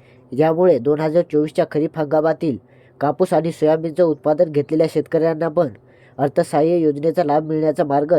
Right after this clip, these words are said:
शासनाने आता मोकळा करून दिलाय. त्यामुळे शासनाच्या महसूल व वन विभागाने या संदर्भात मोठा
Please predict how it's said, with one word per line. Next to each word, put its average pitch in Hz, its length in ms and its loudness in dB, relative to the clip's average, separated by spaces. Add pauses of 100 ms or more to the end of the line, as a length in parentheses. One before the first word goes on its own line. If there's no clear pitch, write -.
शासनाने 160 380 -2
आता 156 200 0
मोकळा 160 300 2
करून 165 280 -2
दिलाय. 151 260 -2 (500)
त्यामुळे 160 460 2
शासनाच्या 160 520 -2
महसूल 147 380 -6
व 175 140 2
वन 156 260 0
विभागाने 165 640 -2
या 135 140 0
संदर्भात 160 460 -2
मोठा 143 320 -4